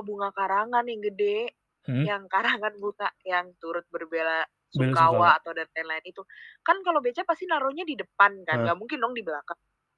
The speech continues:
Speaker 1: Kan na-, ngalangin jalan gitu nggak sih, ngalangin dia ngeliat ke depan, dan itu karangan bunga yang gede banget. Kasihan sih.
Speaker 2: I-, iya dong, dia ngeliatnya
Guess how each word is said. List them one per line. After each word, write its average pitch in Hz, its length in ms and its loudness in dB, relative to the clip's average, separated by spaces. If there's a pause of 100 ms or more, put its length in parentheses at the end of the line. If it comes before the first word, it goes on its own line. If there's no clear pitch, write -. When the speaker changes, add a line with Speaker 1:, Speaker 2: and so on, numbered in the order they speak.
(200)
Speaker 1:
Kan 370 160 2
na-, 392 240 0
ngalangin 262 400 6
jalan 233 440 0 (180)
gitu 339 180 -12
nggak 302 160 -2
sih, 330 140 -8
ngalangin 233 420 -2
dia 226 160 -2
ngeliat 226 320 -6
ke - 140 -14
depan, 240 420 4
dan 208 160 -8
itu 269 220 -10 (420)
karangan 247 480 -2
bunga 262 320 -2
yang 247 160 -4
gede 220 160 0
banget. 254 580 0 (380)
Kasihan 277 480 0
sih. 277 380 -6 (340)
Speaker 2:
I-, 135 140 0 (100)
iya 151 160 6
dong, 139 160 0
dia 180 80 6
ngeliatnya 175 480 2